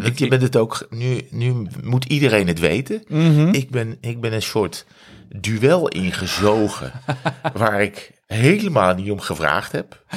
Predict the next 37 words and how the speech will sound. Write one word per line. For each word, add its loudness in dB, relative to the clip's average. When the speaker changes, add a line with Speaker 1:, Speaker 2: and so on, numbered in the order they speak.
Speaker 2:
Je 0
Speaker 1:
Ik 4
Speaker 2:
vond 4
Speaker 1:
moet 4
nu, 0
Speaker 2:
nee. 0
Speaker 1:
ik 0
word 0
nu 0
geconfronteerd -2
met -2
een -4
achterstand -2
en 0
ik -8
ben 2
benieuwd -2
hoe 0
Herman -2
dat 2
gaat 0
oplossen. -2
Hij 0
zal 2
wel 2
op 2
zijn -4
neus 2
kijken 0
dat 0
ik -6
er -2
weer -2
drie -2
aan 0
heb -2
toegevoegd. 0